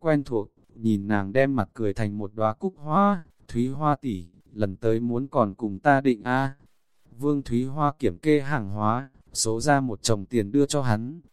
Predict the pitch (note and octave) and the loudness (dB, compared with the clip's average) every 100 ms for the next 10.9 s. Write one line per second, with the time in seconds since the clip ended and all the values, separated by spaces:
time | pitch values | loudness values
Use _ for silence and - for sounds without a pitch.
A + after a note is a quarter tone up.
0 | _ A#2 B2 A2+ C3+ D3 B2+ G#2 F#2 A2+ | _ 6 6 6 0 2 2 0 0 0
1 | B2 D3 D3 C3 A2+ C3 D3+ - C#3 C3 | 2 2 2 2 -2 -2 -2 4 4 6
2 | G3 - - A2+ C3+ E3 _ _ _ _ | 6 6 2 0 0 -10 _ _ _ _
3 | _ B2 A2+ F#2+ G#2 A2+ C#3 C#3 G2 G#2 | _ -2 2 2 2 2 2 -2 0 0
4 | C3+ B2+ C3+ G#2 F2+ F2+ _ _ _ A2 | 0 -2 -2 -2 -2 -8 _ _ _ _
5 | A2 _ _ _ _ F#3+ F3 E3 B2 B2 | _ _ _ _ _ -4 -4 -6 -8 -6
6 | A2 G2 - _ _ A#2 G2+ F#2+ G3 - | -6 -6 -16 _ _ -8 -8 -4 -4 -4
7 | A#2+ G2+ D#3 F3 - _ _ _ _ _ | -8 -6 0 0 -2 _ _ _ _ _
8 | - A2 G2+ C3+ C#3+ D3 C#3+ B2+ G2+ F#2+ | -8 -6 -4 -6 -4 -4 -6 -6 -8 -8
9 | A2+ C#3 A#2+ A2 A2+ A#2 F3 D3 C#3+ C#3+ | -8 -8 -8 -8 -10 -8 -8 -6 -4 -6
10 | C3+ D3 C3+ D3+ D#3 D3 A#2 G2 | -6 -10 -6 -6 -6 -4 -4 -6